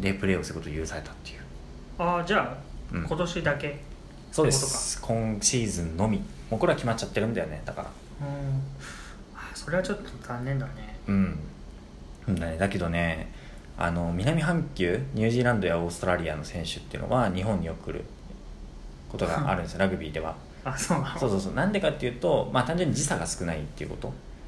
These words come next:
Speaker 2: あ、まあ、オーストラリアとかですね。
Speaker 1: そうそうそう。同じ経路じゃない。大体ね。
Speaker 2: うん。
Speaker 1: まあ、一、
Speaker 2: ほぼほぼ一緒だね。
Speaker 1: 二時間ニュージーランドの方が早かったりとかってのはあるんだけれども、
Speaker 2: うん。
Speaker 1: そう。あとは、えー、まあ、金払いがある程度いいっていうこと。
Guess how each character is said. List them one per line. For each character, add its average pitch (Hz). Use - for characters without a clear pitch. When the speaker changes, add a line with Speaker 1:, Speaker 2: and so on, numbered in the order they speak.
Speaker 2:
あ、 127
ま 123
あ、 131
オ 143
ー -
ス -
ト 175
ラ 180
リ 135
ア -
と -
か -
で -
す -
ね。 -
Speaker 1:
そ 175
う 156
そ 147
う 131
そ 117
う。 135
同 143
じ 135
経 120
路 85
じ -
ゃ -
な -
い。 -
大 107
体 101
ね。 127
Speaker 2:
う 151
ん。 -
Speaker 1:
ま 139
あ、 -
一、 110
Speaker 2:
ほ 185
ぼ -
ほ 185
ぼ -
一 -
緒 -
だ -
ね。 190
Speaker 1:
二 196
時 190
間 170
ニ 156
ュ -
ー -
ジ 143
ー 147
ラ 143
ン 113
ド 92
の 87
方 85
が 82
早 90
か 85
っ -
た 76
り 73
と -
か -
っ -
て -
の -
は -
あ 175
る 170
ん -
だ 143
け 139
れ 131
ど 120
も、 165
Speaker 2:
う -
ん。 -
Speaker 1:
そ -
う。 -
あ 185
と 196
は、 -
え 98
ー、 -
ま 104
あ、 -
金 117
払 107
い -
が 98
あ -
る 92
程 90
度 67
い 64
い 69
っ -
て -
い -
う -
こ -
と。 -